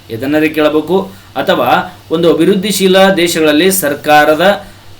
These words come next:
ಕುಟುಂಬದ ವಲಯಗಳ ಪಾತ್ರವನ್ನು ವಿವರಿಸಿ. ಇದು ನನಗೆ ಎರಡನೇದು ಇಂಪಾರ್ಟೆಂಟ್ ಅನ್ನಿಸ್ತದೆ ನೋಡ್ರಿ ಭಾಳ. So ನೀವು ಒಂದನೇದು ಮತ್ತು ಎರಡನೇದನ್ನ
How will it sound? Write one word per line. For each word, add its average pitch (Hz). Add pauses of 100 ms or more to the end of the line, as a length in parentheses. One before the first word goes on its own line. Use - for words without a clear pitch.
(120)
ಕುಟುಂಬದ 160
ವಲಯಗಳ 151
ಪಾತ್ರವನ್ನು 147
ವಿವರಿಸಿ. 143
ಇದು 190
ನನಗೆ 208
ಎರಡನೇದು 185
ಇಂಪಾರ್ಟೆಂಟ್ 160
ಅನ್ನಿಸ್ತದೆ 147
ನೋಡ್ರಿ 135
ಭಾಳ. 135 (460)
So 156
ನೀವು 151
ಒಂದನೇದು 185
ಮತ್ತು 185
ಎರಡನೇದನ್ನ 151